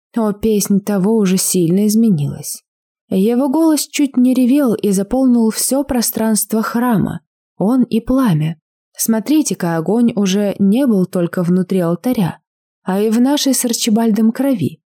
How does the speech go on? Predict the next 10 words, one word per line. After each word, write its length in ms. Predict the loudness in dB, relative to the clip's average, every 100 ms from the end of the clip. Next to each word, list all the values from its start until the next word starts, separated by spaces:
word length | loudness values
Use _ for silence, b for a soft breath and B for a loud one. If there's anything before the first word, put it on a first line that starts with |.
| _ _ -6
Языки 540 | -2 0 -2 -2 -4
пламени 720 | -2 -2 0 2 4 4 0 -2
диковинными 840 | -4 -2 -2 0 2 4 4 4
змеями 640 | 2 2 2 2 2 2 0 -2
извивались 800 | 0 0 0 2 2 0 -4 _ _ _ -2
и 100 | 0
над 180 | 2
его 260 | 2 0 0
поверхностью 840 | 0 0 0 0 0 0 -2 -4 -4
тоже. 440 | -2 -2 -4